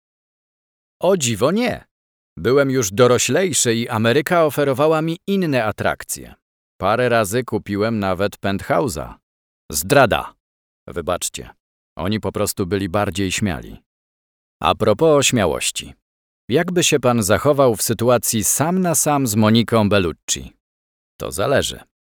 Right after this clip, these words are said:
Gdyby spytała mnie, „Czy pan wie, gdzie jest teraz Piotr Kaczkowski?”, to nie ukrywam, ale mógłbym być lekko wkurzony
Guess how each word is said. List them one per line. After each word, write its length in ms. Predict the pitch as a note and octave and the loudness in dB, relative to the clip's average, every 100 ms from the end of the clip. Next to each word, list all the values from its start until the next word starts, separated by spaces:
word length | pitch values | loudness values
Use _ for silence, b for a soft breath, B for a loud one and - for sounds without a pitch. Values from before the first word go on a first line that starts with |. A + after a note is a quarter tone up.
| - | -14
Gdyby 460 | F#2 G2 G#2 G#2 G2+ | -8 -4 0 0 0
spytała 480 | - G2 A2+ A2 | -4 -2 0 2
mnie, 340 | G#2 G#2 G2+ G2+ _ _ _ - | 0 0 -2 -4 _ _ _ -6
„Czy 140 | G#2+ | -6
pan 380 | - C3+ F3+ E3+ | -6 -6 -4 -4
wie, 480 | G#2 C#2+ A1+ A1+ _ _ | -6 -12 -14 -20 _ _
gdzie 220 | F#2 E2+ D#3+ | -10 -6 -4
jest 340 | D#3+ - - - | -4 -8 -12 -12
teraz 400 | B2 A#2 G#2 - | -8 -6 -8 -8
Piotr 400 | - B2+ - A2 - | -6 -4 -4 -8 -8
Kaczkowski?”, 800 | G2+ - D2+ - - - B2+ F3 _ _ _ _ - | -8 -8 -10 -10 -10 -8 -10 -10 _ _ _ _ -2
to 100 | D#3+ | -2
nie 180 | G3 F3+ | 0 -2
ukrywam, 560 | D3 C3+ C#3+ D3+ D3+ | 0 2 2 2 0
ale 300 | D3+ C3 B2+ | -2 -2 0
mógłbym 580 | A#2+ B2+ A#2 A#2 A2+ G#2+ | 0 0 0 -2 -2 -2
być 220 | G#2 - | -2 -2
lekko 400 | A2 G2+ - G#2+ | -2 -2 -2 -4
wkurzony 580 | F#2+ G#2+ G2+ G#2+ D2 B1+ | -4 -4 -4 -4 -4 -10